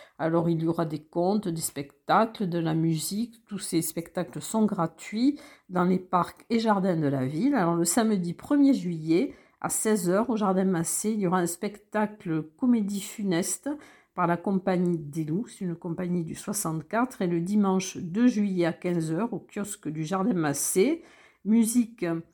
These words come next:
avec À cœur joie, branche d'or. Et à seize heures,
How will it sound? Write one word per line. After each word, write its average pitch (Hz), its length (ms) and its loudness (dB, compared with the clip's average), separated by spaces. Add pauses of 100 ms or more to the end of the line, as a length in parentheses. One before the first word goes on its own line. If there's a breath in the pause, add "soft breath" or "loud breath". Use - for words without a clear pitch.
(340 soft breath)
avec 185 580 -2
À 202 120 0
cœur 185 340 -2
joie, 170 400 2
branche 196 460 -4
d'or. 190 600 0 (440 soft breath)
Et 220 260 0
à 170 100 -2
seize 175 480 0
heures, 202 360 2